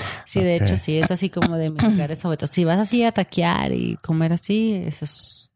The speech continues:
Speaker 1: de mis lugares favoritos allá.
Speaker 2: Y luego, ¿qué te iba a decir? ¿Qué te iba a decir? ¿Qué te iba a decir?
Speaker 3: ¿Y la tienda rara? Que dices tú, "¿Qué pedo? O sea, ¿por qué esta tienda está así?".
Speaker 1: Tienda rara y que me encanta y bobeo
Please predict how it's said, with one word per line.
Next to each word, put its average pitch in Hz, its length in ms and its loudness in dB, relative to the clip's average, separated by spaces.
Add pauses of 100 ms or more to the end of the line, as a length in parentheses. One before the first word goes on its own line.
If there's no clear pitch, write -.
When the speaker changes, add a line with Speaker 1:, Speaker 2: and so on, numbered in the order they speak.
Speaker 1:
de 160 120 -4
mis 156 160 2
lugares 143 560 -4 (180)
favoritos 135 560 0
allá. 135 360 -2 (640)
Speaker 2:
Y 117 80 6
luego, 92 880 4 (720)
¿qué - 80 -4
te 107 140 -2
iba 101 100 4
a - 20 4
decir? - 240 -2
¿Qué - 80 -16
te - 80 -4
iba 104 60 2
a 101 40 0
decir? - 120 -6
¿Qué - 40 -10
te - 100 -4
iba 107 80 2
a - 20 -2
decir? - 240 -10
Speaker 3:
¿Y 175 100 4
la 156 120 4
tienda 165 340 4
rara? 180 360 0 (220)
Que 175 40 6
dices 170 220 6
tú, - 120 -6
"¿Qué - 120 -2
pedo? 240 320 0
O 208 60 4
sea, 175 160 0
¿por - 240 -4
qué - 100 -2
esta 196 200 -4
tienda 208 260 2
está 202 200 -2
así?". 202 220 0 (440)
Speaker 1:
Tienda 180 340 2
rara 170 300 0
y 160 100 -6
que 147 160 -2
me 139 100 2
encanta 147 640 -2
y 147 200 0
bobeo 135 720 0